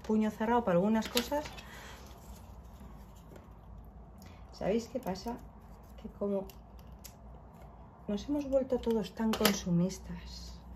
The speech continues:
y culo veo, culo quiero, que decían, y eso a mí cada día me cuesta más.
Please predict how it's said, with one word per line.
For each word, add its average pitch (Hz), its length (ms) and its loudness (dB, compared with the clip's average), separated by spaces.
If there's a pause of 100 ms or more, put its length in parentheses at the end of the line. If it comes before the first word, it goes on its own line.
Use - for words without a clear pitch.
(400)
y 202 200 4
culo 226 440 6
veo, 202 200 4
culo 196 300 6
quiero, 180 460 4 (880)
que 185 60 -2
decían, 180 800 0 (180)
y 208 120 4
eso 220 260 0 (840)
a 226 60 -2
mí 220 240 4
cada 277 220 4
día 262 160 4
me 269 140 2
cuesta 202 400 -2
más. 175 420 0